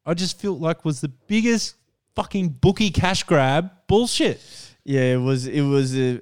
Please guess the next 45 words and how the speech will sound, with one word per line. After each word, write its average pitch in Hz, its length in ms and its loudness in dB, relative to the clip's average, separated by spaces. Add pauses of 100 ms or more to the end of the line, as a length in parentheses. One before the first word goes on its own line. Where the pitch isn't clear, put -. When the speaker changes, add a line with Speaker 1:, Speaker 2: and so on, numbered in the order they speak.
Speaker 2:
a 127 80 -4
bit 120 380 -6
shit. - 680 -6 (340)
I 202 80 2
don't 269 120 4
know. 294 60 2
You 226 220 -2
can 233 180 -2
bet 214 320 2
on 214 180 0
it 208 140 -4
in 170 100 -2
America. 143 460 -2
You 117 140 -6
couldn't 143 340 -8
bet 120 280 -8
on 120 160 -10
it 110 100 -14
in 117 120 -12
Australia 107 520 -16 (200)
Speaker 1:
Oh, 135 180 -8
okay. 107 380 -8
Speaker 2:
'cause 139 160 -4
it 127 40 0
was 123 160 -4
exhibition 120 600 -8
match. - 360 -16 (400)
But 165 360 2 (380)
I 180 640 0 (120)
Speaker 1:
Are - 40 -10
you 160 40 -4
sure? 110 720 -4 (280)
Speaker 2:
Yeah, 117 300 -4 (200)
I 143 120 0
try. 131 340 0
I 131 160 4
looked 131 320 0
at 120 120 -6
Sportsbet - 640 -6
and 120 480 -6
Speaker 1:
Oh, 98 140 -14
okay. 92 140 -14
Speaker 2:
Ladbrokers 120 500 -4
and 113 80 -8
that. 113 140 -10